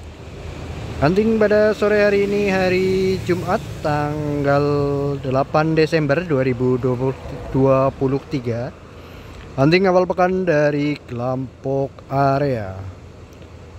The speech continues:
Dan sore ini, widih, ada bus spesial ini, bus pariwisata Indoren. Ini jarang-jarang masuk ke kawasan Kelampok area atau lewat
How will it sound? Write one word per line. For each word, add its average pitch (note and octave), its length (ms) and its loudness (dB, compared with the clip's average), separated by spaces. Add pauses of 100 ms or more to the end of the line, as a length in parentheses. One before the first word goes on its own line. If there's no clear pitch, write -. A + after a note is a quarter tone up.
(160)
Dan G3 240 4
sore G#3 240 4
ini, G#3 240 2
widih, D3 400 0
ada A#2+ 160 -2
bus B2 160 -2 (480)
spesial B2+ 400 -2
ini, G#2+ 240 -4 (160)
bus A2+ 400 -6
pariwisata C3+ 880 0 (160)
Indoren. B2+ 800 2
Ini E3 400 -2
jarang-jarang C3 800 0 (720)
masuk C#3 400 -2
ke D3 160 4
kawasan C3+ 640 -2
Kelampok B2+ 640 -2
area C3+ 240 0
atau B2 560 0
lewat C3+ 400 2